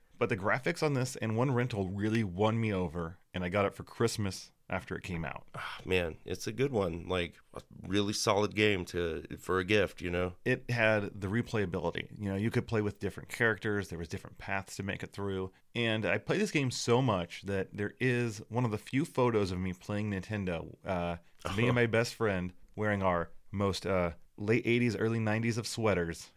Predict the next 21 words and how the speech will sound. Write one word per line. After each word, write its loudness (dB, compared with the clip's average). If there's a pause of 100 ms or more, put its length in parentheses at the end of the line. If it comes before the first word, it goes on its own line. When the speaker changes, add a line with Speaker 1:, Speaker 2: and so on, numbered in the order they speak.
(180)
Speaker 2:
<laughs> -4
Speaker 1:
in -6
front 4
of 4
the 4
T 0
V, 2
and -2
in -2
the 0
background 2
you -2
can -4
tell -2
that -2
it -2
is -6 (240)
this 0
game. -4 (100)
Speaker 2:
That's -2
awesome. 0